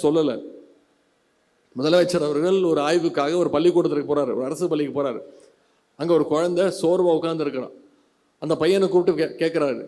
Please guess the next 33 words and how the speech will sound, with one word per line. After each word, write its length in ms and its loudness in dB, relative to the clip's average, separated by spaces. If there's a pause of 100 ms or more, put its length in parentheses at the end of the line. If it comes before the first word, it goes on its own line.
(100)
"ஏன்பா 320 -2 (240)
சோகமா 280 -4
உட்கார்ந்துருக்க? 380 -6
ஏன் 260 -4
சோர்வா 240 0
உட்கார்ந்துருக்க? 380 -4
என்ன 220 -4
ஆச்சு?" 300 -6
அப்படின்னு 260 -4 (280)
அந்த 200 -6
பையன் 280 0
இங்க 200 -6
சொல்றான், 260 -4
"ஐயா, 180 -2
நான் 120 -8
காலையில 280 -4
இருந்து 220 -4
சாப்பிடல, 520 -6 (720)
பசியா 340 0
இருக்கு" 300 -2
அப்படின்னு. 320 -8 (800)
முன்னெல்லாம் 300 0
வேலைக்கு 360 2
போற 220 2
பெற்றோர்கள் 540 2
காலைல 480 -2
எழுந்திரிச்சோன்னு 460 -4
குழந்தைக்கு 720 -4 (100)
சமைக்கிறதுக்கு 460 0
நேரம் 180 0
இருக்காது, 420 -4 (360)
பள்ளிக்கூடத்துக்கு 540 2
அனுப்பிச்சிருவாங்க. 500 0